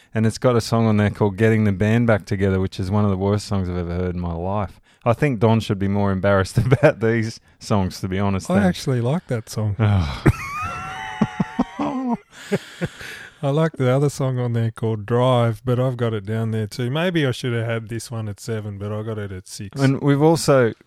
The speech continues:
Speaker 1: oh, okay, well, that's a good segue into your number six, but I also think that Charlie Drayton's not the right drummer for Cold Chisel.
Speaker 2: Whoa.
Speaker 1: But then again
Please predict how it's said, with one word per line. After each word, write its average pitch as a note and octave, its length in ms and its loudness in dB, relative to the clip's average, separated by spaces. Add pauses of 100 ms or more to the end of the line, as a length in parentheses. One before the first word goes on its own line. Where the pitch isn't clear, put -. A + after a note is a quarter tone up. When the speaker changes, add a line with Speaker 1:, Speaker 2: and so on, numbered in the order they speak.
(140)
Speaker 1:
oh, C3+ 380 8
okay, A#2+ 260 2
well, A2+ 100 4
that's B2 180 2
a A2+ 60 0
good G2+ 160 -2
segue G2+ 420 2
into F#2+ 140 2
your G2 180 2
number G2 260 0
six, - 300 -2
but A#2+ 120 4
I B2 80 6
also D#3 320 4
think B2+ 260 -4
that A2+ 140 -2
Charlie A#2+ 400 2
Drayton's G#2+ 480 0
not G#2+ 140 -2
the G#2 100 0
right G#2 240 2
drummer G2+ 260 -2
for - 160 -8
Cold G2 300 0
Chisel. C#3+ 320 6
Speaker 2:
Whoa. - 180 -10
Speaker 1:
But A#2 160 2
then D3 180 4
again A#2 500 0